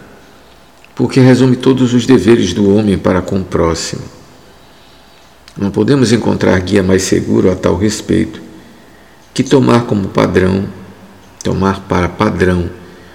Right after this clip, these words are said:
tudo o que deve-, devemos fazer aos outros, aquilo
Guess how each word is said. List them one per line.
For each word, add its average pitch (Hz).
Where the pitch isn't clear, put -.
tudo 135
o 131
que 131
deve-, 117
devemos 101
fazer 87
aos 104
outros, 110
aquilo 147